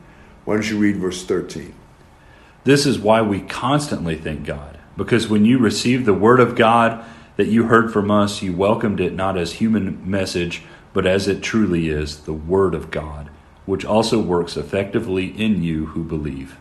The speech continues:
Speaker 1: They received the gospel as they should, as the word of God. If it's God's word, it deserves the
Speaker 2: Yeah.
Speaker 1: utmost respect and, uh, reverence, and that's how they received it.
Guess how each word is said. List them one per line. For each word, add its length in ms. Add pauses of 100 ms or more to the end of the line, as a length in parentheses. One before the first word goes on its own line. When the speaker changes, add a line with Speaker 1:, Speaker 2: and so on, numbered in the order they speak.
Speaker 1:
They 160
received 640
the 120
gospel 480
as 120
they 140
should, 400
as 260
the 120
word 340
of 160
God. 360
If 120
it's 160
God's 440
word, 460
it 140
deserves 500
the 80
Speaker 2:
Yeah. 120
Speaker 1:
utmost 360
respect 640 (460)
and, 400
uh, 240
reverence, 680
and 120
that's 300
how 160
they 140
received 560
it. 120